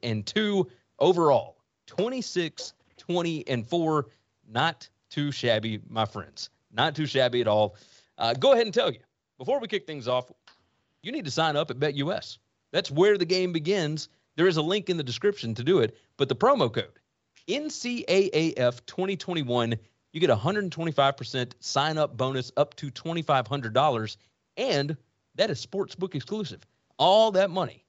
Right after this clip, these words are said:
to be used on gambling on sports. And personally, I would bet it all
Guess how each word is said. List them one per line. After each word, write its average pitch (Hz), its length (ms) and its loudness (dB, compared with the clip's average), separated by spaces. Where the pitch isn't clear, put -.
to 147 100 0
be 127 80 0
used 165 480 -4
on 113 160 0
gambling 151 340 0
on 156 120 -2
sports. - 440 -6
And 127 140 2
personally, 226 420 2
I 151 140 2
would 165 220 -2
bet 147 140 2
it 135 100 0
all 123 400 -2